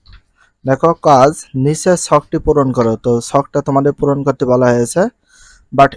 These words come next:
এখানে দেখো, বয়স সন্ধিকালের যে পরিবর্তন, বয়স সন্ধিকালের পরিবর্তন নিয়ে কথা উঠেছে। তো শারীরিক পরিবর্তন মেয়েদের ক্ষেত্রে, শারীরিক পরিবর্তন ছেলেদের ক্ষেত্রে, আর মানসিক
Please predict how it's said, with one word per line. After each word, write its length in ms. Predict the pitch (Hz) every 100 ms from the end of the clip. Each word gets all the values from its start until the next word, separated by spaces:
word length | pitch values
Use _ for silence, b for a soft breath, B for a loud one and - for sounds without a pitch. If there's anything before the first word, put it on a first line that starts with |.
| -
এখানে 240 | 135 170 170 160
দেখো, 240 | 147 131 139 220 _ _ _ _ _ - - - 127
বয়স 320 | 139 143 165 - -
সন্ধিকালের 920 | 151 143 139 156 160 131 127 135 165 262 - _ _ _ - - _ _ -
যে 80 | 127 -
পরিবর্তন, 520 | 170 165 147 - 131 123
বয়স 160 | 139 143
সন্ধিকালের 380 | 151 143 143 139 139
পরিবর্তন 400 | 139 131 127 127
নিয়ে 120 | 127 123
কথা 160 | 117 135 131
উঠেছে। 320 | 127 127 190 247 _ _ _ -
তো 40 | 127
শারীরিক 440 | - 143 170 165 - 160
পরিবর্তন 440 | 156 156 151 190 170
মেয়েদের 300 | 143 131 117
ক্ষেত্রে, 280 | - - - - _ _ _ -
শারীরিক 520 | - 131 143 165 165 156
পরিবর্তন 500 | 160 156 151 147 180 185
ছেলেদের 380 | - 147 139 120
ক্ষেত্রে, 260 | - 202 120 120 -
আর 80 | 127 123
মানসিক 360 | 127 151 -